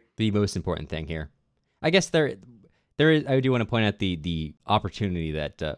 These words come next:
Vronsky's former comrade brings to him, uh, just because it's an interesting commentary on Russian society, the way he lays out his, his,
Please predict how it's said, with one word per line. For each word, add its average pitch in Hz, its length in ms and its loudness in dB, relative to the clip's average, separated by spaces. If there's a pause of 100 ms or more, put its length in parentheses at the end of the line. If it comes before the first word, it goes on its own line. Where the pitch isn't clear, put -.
Vronsky's 82 680 -4 (280)
former 98 240 0
comrade 80 400 -2
brings 78 260 -4
to 90 60 -6
him, 80 300 -6 (420)
uh, 73 200 -4
just 110 200 -4
because 120 180 2
it's 113 140 4
an 131 80 4
interesting 127 320 -2
commentary 85 380 -2
on 82 60 -2
Russian 87 240 -2
society, 85 400 0
the 85 100 -2
way 85 100 0
he 87 140 0
lays 92 300 0
out 82 380 -2 (540)
his, 82 380 2
his, 95 240 -4